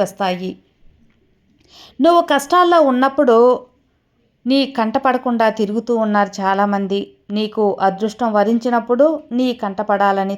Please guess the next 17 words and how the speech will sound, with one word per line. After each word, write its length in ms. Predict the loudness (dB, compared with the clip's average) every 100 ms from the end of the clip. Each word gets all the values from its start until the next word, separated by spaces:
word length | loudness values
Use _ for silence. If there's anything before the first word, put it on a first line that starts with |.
| -4
తాపత్రయపడుతూ 840 | -4 -2 -2 -2 -2 -2 -4 -2 -4 -4
ఉంటారు 300 | -4 -2 -2 -4
ఎంతోమంది. 560 | -4 -4 -4 -6 -8 -10 _ _ _ _ -20 -4 0
అవసరం 360 | 0 0 0 0 0
ఉండి 300 | 0 0 0 -2 -6 -4 2
నీ 120 | 4 4
యొక్క 140 | 2 0 -2
చుట్టూ 440 | -6 -6 _ -4 -2
తిరుగుతూ 320 | 0 -2 0 0 0
ఉంటారు, 360 | 0 0 0 -2 0
నిన్ను 200 | 0 0 -4
కంట 200 | -8 -6 -4
కనిపెడుతూ 460 | -2 0 0 0 -2 -2
ఉంటారు. 360 | 0 0 0 -4 -8 -20 -10 -2
నీ 80 | 0 2
దగ్గర 240 | 2 4 2 4 2
ఏముంది, 460 | 2 0 0 -2